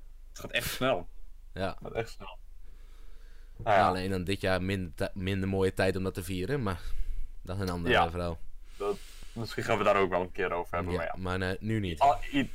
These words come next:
Speaker 1: iedereen heeft het erover,
Speaker 2: Ja.
Speaker 1: zo, eh, laten wij het maar over dit hebben.
Speaker 2: Precies.
Speaker 1: Wat
Speaker 2: Ah,
Speaker 1: is het
Speaker 2: we hadden
Speaker 1: volgende?
Speaker 2: Ja, het volgende was, is het gewoon een algemene vraag aan ons beiden. Hoe is het om vijf jaar lang, bijna zes jaar dus, samen video's te maken?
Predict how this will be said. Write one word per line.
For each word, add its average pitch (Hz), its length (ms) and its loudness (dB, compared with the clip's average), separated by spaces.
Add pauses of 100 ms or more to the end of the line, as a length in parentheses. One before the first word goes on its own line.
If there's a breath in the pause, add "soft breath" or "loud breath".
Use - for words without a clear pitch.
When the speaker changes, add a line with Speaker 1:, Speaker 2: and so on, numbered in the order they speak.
(160)
Speaker 1:
iedereen 104 360 4
heeft 87 200 0
het 98 120 -8
erover, 85 400 -4
Speaker 2:
Ja. 82 80 -6
Speaker 1:
zo, 87 280 -2
eh, 87 100 -4
laten 92 200 4
wij 107 100 6
het 98 80 2
maar 101 120 4
over 92 180 0
dit - 140 -2
hebben. 85 240 -6 (340)
Speaker 2:
Precies. - 440 -6 (680 soft breath)
Speaker 1:
Wat - 120 4
Speaker 2:
Ah, 87 40 4
Speaker 1:
is 82 60 2
het 95 100 2
Speaker 2:
we - 40 8
hadden 220 160 8
Speaker 1:
volgende? 92 300 -2 (120)
Speaker 2:
Ja, 95 180 0
het 90 120 -6
volgende 156 300 -2
was, 139 180 0
is 131 200 -4
het - 320 -10
gewoon 131 300 2
een 117 160 -4 (120)
algemene 113 540 0
vraag 110 380 -2
aan 110 80 -8
ons 101 140 -8
beiden. 101 340 -2
Hoe 120 220 -4
is 123 80 -8
het 107 100 -8
om 98 140 -8
vijf 120 320 -2
jaar 104 200 -2
lang, 101 320 -2
bijna 90 260 -2
zes 90 280 -6
jaar 90 200 -4
dus, - 280 -8 (500 soft breath)
samen 113 360 -2
video's 95 360 -8
te - 80 -10
maken? - 380 -10